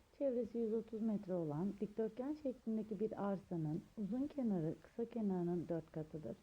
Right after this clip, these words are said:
Bu arsanın kısa kenarının uzunluğu kaç metredir? Lütfen çevre,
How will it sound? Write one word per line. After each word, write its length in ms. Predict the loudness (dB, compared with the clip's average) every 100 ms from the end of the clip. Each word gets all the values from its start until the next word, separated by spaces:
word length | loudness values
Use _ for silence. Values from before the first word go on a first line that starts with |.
| -14 -20 -12 -4
Bu 100 | 0
arsanın 480 | 0 -2 0 0 -2
kısa 320 | -4 -6 -2
kenarının 500 | 0 0 2 0 0
uzunluğu 500 | 0 2 2 4 2
kaç 300 | 0 -4 -2
metredir? 540 | -6 -4 -6 -6 -6 -12 -16 -20 -20 -4
Lütfen 500 | -2 -2 -4 -4 -4 -8 -20 -20 -12
çevre, 580 | -2 0 0 0 -2